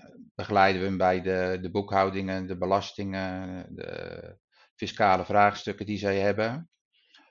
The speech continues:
En daaromheen, omdat we, ja, steeds meer juristen en fiscalisten in dienst hadden,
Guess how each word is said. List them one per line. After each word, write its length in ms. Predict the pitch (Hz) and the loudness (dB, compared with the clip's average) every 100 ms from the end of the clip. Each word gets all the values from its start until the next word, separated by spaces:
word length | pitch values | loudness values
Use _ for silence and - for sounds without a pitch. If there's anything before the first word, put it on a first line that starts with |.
| _ _ | _ _
En 580 | 87 95 95 92 92 92 | 0 2 4 4 0 0
daaromheen, 840 | 98 98 101 92 98 104 95 90 | 2 4 2 2 4 4 4 -2
omdat 340 | 85 90 85 - | -4 -6 -8 -8
we, 460 | 90 90 90 90 - 92 95 | -8 -6 -8 -10 -14 -18 -14
ja, 220 | 85 90 | -14 -14
steeds 400 | - 95 90 - | -8 -6 -6 -8
meer 480 | 92 90 90 - - _ | -8 -8 -8 -10 -20 _
juristen 540 | 98 95 92 - 101 | -6 -4 -4 -4 -8
en 60 | - | -6
fiscalisten 560 | 104 - 95 92 - | -8 -4 -4 -4 -6
in 100 | 98 | -6
dienst 300 | 98 95 90 | -4 -6 -6
hadden, 380 | 92 87 87 | -4 -4 -4